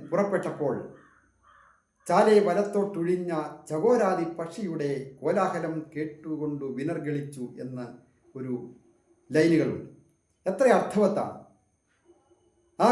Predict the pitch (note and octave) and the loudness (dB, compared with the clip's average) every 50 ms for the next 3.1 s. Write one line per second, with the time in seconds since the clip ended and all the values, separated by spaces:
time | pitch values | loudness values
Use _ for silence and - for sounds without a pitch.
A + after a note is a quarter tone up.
0 | G#3 G3 G3 G3 A3 A#3 A3+ A3 G#3+ G3+ G3 F#3 E3 - - - - - C3+ E3 | 4 4 4 6 8 8 8 8 6 4 4 4 2 -2 -4 -8 -10 0 4 6
1 | G#3 A3 G#3+ G3+ F#3 E3+ - - F3 E3 D#3 C#3+ - - - - - D3 E3+ F3 | 6 6 6 4 2 2 -2 -2 -2 0 0 -2 -2 -6 -10 -8 -4 0 2 2
2 | F3 D#3+ - - - - - C#3 D3+ D#3+ E3 - F3 E3+ E3 E3 D#3+ D#3+ D#3 D3 | 2 2 0 -4 -10 -8 -2 0 0 0 2 0 0 2 2 2 2 2 0 0
3 | C#3+ | 0